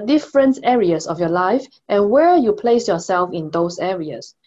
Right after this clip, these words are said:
Maybe you allow yourself to be greater than most people in the areas of relationship and less than most in the area of money,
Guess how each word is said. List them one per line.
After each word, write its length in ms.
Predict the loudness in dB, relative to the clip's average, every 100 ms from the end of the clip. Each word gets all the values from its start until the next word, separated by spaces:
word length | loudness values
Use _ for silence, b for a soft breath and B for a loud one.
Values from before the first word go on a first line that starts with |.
| _
Maybe 300 | -2 0 2
you 260 | 0 0 0
allow 380 | 0 0 0 0
yourself 720 | 2 0 -2 -6 -2 -2 0
to 100 | -2
be 80 | -2
greater 340 | -4 -4 -4
than 220 | -4 -4
most 300 | -2 -2 -2
people 220 | -6 -8
in 160 | -8 -10
the 100 | -6
areas 480 | -4 -4 -6 -12 -12
of 160 | -10 -8
relationship 640 | -4 -2 0 -2 0 -2 -4 B B B
and 240 | -2 0
less 360 | 2 2 0 -2
than 320 | -2 0 0
most 420 | 0 0 -2 -4
in 160 | -8 -8
the 100 | -6
area 320 | -6 -6 -8
of 180 | -10 -10
money, 380 | -8 -6 -6 -8